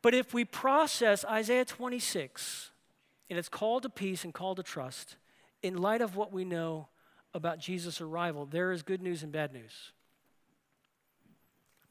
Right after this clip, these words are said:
The bad news is if we trust in our money, our health,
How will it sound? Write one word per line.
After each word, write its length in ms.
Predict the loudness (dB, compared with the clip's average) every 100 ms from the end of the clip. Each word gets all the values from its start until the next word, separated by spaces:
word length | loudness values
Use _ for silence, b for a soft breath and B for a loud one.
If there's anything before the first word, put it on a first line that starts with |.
| _ -4
The 80 |
bad 240 | 6 6 8
news 240 | 4 2
is 160 | 2 0
if 100 | -4
we 80 | -4
trust 460 | 0 0 0 -6 -6
in 400 | -6 -4 -8 -12 _ _ -6
our 100 | -6
money, 480 | -4 -4 -4 -6 -12 _ _ _ _ _ _ _ _ _ _ -20 _ -8
our 100 | -6
health, 520 | -2 0 0 -4